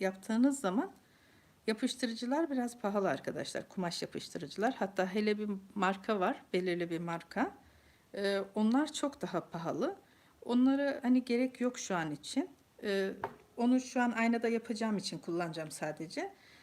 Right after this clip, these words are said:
Daha sonra kumaşta, deride, mesela şu an bu deri. Ben buna yapmış olsaydım silikonla yapacaktım. Silikonlar ucuz biliyorsunuz. Silikon tabancasıyla,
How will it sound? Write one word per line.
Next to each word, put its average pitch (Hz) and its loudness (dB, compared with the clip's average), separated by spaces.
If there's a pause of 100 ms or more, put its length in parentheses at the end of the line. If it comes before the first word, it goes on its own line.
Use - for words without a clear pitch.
(140)
Daha 269 2
sonra 214 0
kumaşta, 233 2
deride, 196 4 (180)
mesela 202 2
şu - -4
an 214 2
bu 214 -4
deri. 202 2 (560)
Ben 220 4
buna 220 2
yapmış 226 0
olsaydım 202 0
silikonla 233 2
yapacaktım. 160 -6
Silikonlar 226 -2
ucuz 214 -4
biliyorsunuz. 175 -4
Silikon 202 -4
tabancasıyla, 170 -4